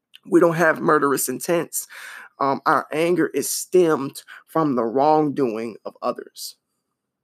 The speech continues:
When we see that somebody is doing something that's incorrect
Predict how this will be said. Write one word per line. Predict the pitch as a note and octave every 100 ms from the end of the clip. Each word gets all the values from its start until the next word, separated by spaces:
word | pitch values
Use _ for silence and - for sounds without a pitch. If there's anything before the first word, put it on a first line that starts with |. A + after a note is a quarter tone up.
| _ _ _
When | C#3 B2+
we | C3+
see | - E3+ E3 D#3+ D#3 - - -
that | C#3 -
somebody | - D#3+ C#3+ C3 B2
is | -
doing | D#3 C#3 C#3
something | - B2+ - B2 B2+ D#3+ _ _
that's | C#3 C#3 - - -
incorrect | E3+ D3+ C3 B2 D#3 -